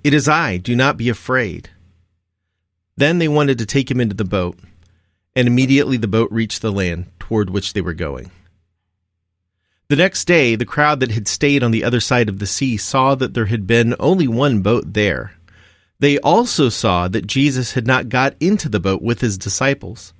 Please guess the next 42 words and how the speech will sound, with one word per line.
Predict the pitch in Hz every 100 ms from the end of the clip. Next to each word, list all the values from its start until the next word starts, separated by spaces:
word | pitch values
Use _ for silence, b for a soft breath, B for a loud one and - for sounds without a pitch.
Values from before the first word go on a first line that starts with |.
| b b b
but | - -
that | 131
his | 120 98
disciples | 110 - 104 104 117 -
had | 110
gone | 104 101 110
away | 101 85
alone. | 92 104 113 87 95 - _ _ _ _ _ _ _ _ _ _ _ -
Then | 143 147
some | 165 165
boats | 127 135 -
from | 127
Tiberias | 117 117 107 151 120 101
came | - 139 127 127 -
near | 117 120 156
the | 147
place | - 113 104
where | -
they | 107
had | 95 104
eaten | 113 107
the | 104
bread | 98 113 110
after | 98 101 101 -
the | 95
Lord | 98 101 92
had | 101
given | 95 92 95
thanks. | 117 107 - - - - _ _ _ _ _
So | - 151
when | 139
the |
crowd | 131 - 165 156
saw | - 170 160
that | 147 135
neither | 131 123
Jesus | 117 101 127 131 131 -
nor | 127 156
his | 190 143 117
disciples | 110 135 123 120 98
were | 101
there, | 92 85 117 -